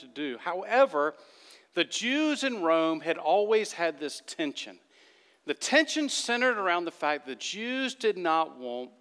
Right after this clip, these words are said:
the Roman gods or their Roman emperors worshipped in their lands. The previous Roman governors had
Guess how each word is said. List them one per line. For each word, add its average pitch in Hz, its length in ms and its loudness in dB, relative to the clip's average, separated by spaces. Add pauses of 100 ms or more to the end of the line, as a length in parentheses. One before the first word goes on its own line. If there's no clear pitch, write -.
the 135 80 -6
Roman 208 560 0
gods 110 640 -2 (340)
or 220 300 6
their 160 220 2
Roman 202 500 0
emperors 135 680 -4 (160)
worshipped 202 640 0
in 175 300 0
their 151 220 2
lands. 110 640 -4 (640)
The 165 100 2
previous 247 520 4
Roman 208 260 4
governors 196 560 4
had 127 300 -2